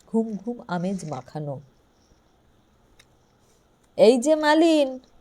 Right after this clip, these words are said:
তোমার সোহাগী বেটি কোথায়?" পাশের বাড়ির লাজোর মুখে যেন কেউ থাপ্পড় মেরেছে। এমন চেহারা করে মালিনের সুন্দর সময়ের আমেজে ছন্দপতন ঘটায়।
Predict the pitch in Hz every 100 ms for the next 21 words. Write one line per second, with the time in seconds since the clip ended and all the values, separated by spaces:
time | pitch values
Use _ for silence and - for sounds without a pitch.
0 | _ _ _ 226 247 302 262 233 269 294
1 | 294 294 311 294 294 285 170 156 - _
2 | _ _ _ _ _ _ _ _ _ _
3 | _ _ _ _ _ _ _ _ 165 165
4 | 208 202 208 233 208 165 175 214 208 233
5 | 254 196 - _ 185 226 254 311 302 -
6 | 196 - 269 196 160 147 - 156 147 _
7 | _ _ _ - 262 349 359 - 277 320
8 | 339 330 226 285 339 202 196 240 277 302
9 | - 220 254 294 254 220 254 277 - 202
10 | 269 202 247 - _ - - 190 190 196
11 | 170 208 180 170 143 139